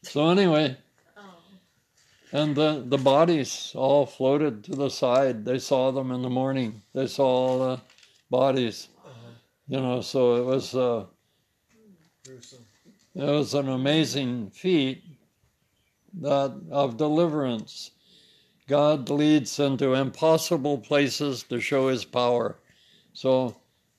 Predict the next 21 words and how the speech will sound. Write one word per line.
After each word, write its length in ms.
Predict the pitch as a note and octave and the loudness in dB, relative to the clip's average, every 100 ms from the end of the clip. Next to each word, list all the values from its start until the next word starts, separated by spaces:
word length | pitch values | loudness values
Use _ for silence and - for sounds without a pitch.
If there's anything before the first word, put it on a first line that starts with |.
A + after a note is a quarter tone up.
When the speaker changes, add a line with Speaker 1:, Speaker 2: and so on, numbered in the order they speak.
| _ _ _ | _ _ _
Speaker 1:
sometimes 600 | F3 F3 E3+ F#3 E3+ C3 | -4 -2 0 0 0 0
the 140 | D3+ | -2
thing 280 | - D#3+ D3+ | 0 -2 0
that 120 | C#3 | 0
looks 600 | B2+ D#3 - - - - D#3 - D3 D3+ - - - - C#3 | 0 -2 -4 -12 -12 -14 -20 -20 -20 -20 -20 -18 -20 -20 -8
like 300 | C#3+ C#3+ - | -2 -2 -2
totally 640 | C3 D#3 D3+ D3 C3+ G#2 - _ _ _ _ _ - | -4 -2 0 0 -2 -4 -10 _ _ _ _ _ -8
is 180 | A#2+ | -2
against 540 | C3+ A#2+ D3 C#3+ - - | -2 0 -2 -2 -6 -4
you, 320 | C3 B2+ A2 - - _ _ _ _ _ _ | -2 -2 -6 -12 -20 _ _ _ _ _ _
you 140 | C3+ | -6
know, 340 | C3 B2+ B2+ G#2 _ _ _ _ | -4 -4 -4 -8 _ _ _ _
if 160 | C3 A2 | -8 -2
God's 380 | D3 D#3 D#3 - | 0 2 0 -4
for 300 | - C3+ B2+ | -4 0 0
you 280 | B2+ A#2+ A2 _ _ _ _ _ _ _ _ - | 0 -2 -8 _ _ _ _ _ _ _ _ -6
and 160 | C3 | -2
you're 220 | C3+ D3 | 0 0
with 240 | C3+ B2+ - | 2 0 0
God, 480 | C#3 B2+ A#2 A2+ B2 _ _ _ _ _ F3 - | 2 4 2 -2 -6 _ _ _ _ _ -20 -12
why, 420 | B2 A#2+ B2 A2 | -6 -4 -4 -6